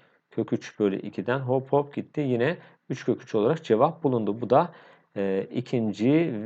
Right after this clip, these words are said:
ve, e, genel yol arkadaşlar. Tamam. Evet.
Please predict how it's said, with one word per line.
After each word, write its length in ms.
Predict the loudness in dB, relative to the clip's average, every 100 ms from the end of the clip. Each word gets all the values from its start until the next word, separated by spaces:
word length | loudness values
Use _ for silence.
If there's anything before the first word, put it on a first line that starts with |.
| -2
ve, 260 | 2 2 0 -8 _ -8
e, 100 | -6
genel 680 | -2 4 6 6 6 4 2 -8 _ _ _ _ _ _ _ _ _ _ _ _ _
yol 420 | -6 2 4 4 0 _ _
arkadaşlar. 640 | 0 0 0 -4 -4 -8 -12 -12 -2
Tamam. 260 | 2 2 -2 _ -20 -20 -20 _ _ _ _ _
Evet. 260 | 8 8